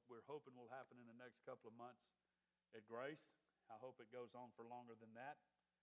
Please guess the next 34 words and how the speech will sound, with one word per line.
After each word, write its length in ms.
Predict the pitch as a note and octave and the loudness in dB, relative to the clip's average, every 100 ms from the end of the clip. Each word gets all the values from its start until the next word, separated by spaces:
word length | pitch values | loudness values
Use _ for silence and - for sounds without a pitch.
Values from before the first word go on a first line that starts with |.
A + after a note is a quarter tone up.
| _ _ | _ _
We'll 160 | A#2+ A2+ | -8 -6
be 80 | A#2 | 0
talking 320 | C3 A#2+ A#2+ | 2 2 0
about 260 | B2 B2 | 2 2
that 140 | B2+ A#2+ | 2 -2
next 280 | B2+ A#2+ - | -2 -4 -2
Sunday, 260 | C3+ C3+ | -2 0
so 160 | A#2+ A#2+ | -2 -2
you'll 320 | A#2+ B2+ B2+ | -2 -2 0
understand 560 | B2+ A#2+ - B2+ B2 A#2 A#2+ | -2 -4 -4 -2 -2 -6 -8
this 160 | A2+ | -8
coming 320 | - B2+ A2 - | -6 -8 -8 -6
Sunday 240 | C3+ C3 A#2 - - | -6 -4 -6 -8 -6
why 100 | A#2+ A#2+ | -4 -4
I'm 140 | A#2 G#2 | -6 -4
saying 240 | B2+ A#2+ | -4 -4
what 140 | A2+ A#2+ | -6 -6
I'm 140 | A2+ - | -8 -10
saying 220 | A#2 A2 G#2 - _ | -10 -10 -14 -20 _
tonight. 320 | A2+ G#2+ F#2+ - _ _ _ - | -12 -10 -14 -16 _ _ _ -8
Thank 160 | A2+ G#2 | -8 -8
the 100 | A2 | -8
Lord. 240 | G#2 G#2 F2 - _ _ _ D3+ | -4 -2 -4 -10 _ _ _ 8
God 240 | D#3+ D3+ | 8 10
bless 280 | F#3+ F#3 - | 10 10 8
you. 120 | C3 | 0
Are 60 | C3+ | 0
you 100 | B2+ | 4
glad 300 | D3 E3 D#3 | 8 8 6
you 60 | |
came? 360 | C3 E3+ F#3 G3+ - - _ _ _ _ _ - - _ _ _ _ _ _ _ _ _ - | 4 6 6 2 -6 -20 _ _ _ _ _ -20 -20 _ _ _ _ _ _ _ _ _ -14
Now, 80 | A#2+ | -2
y'all 300 | C3 D3 C#3+ - | 2 4 4 4
said 180 | D3 | 4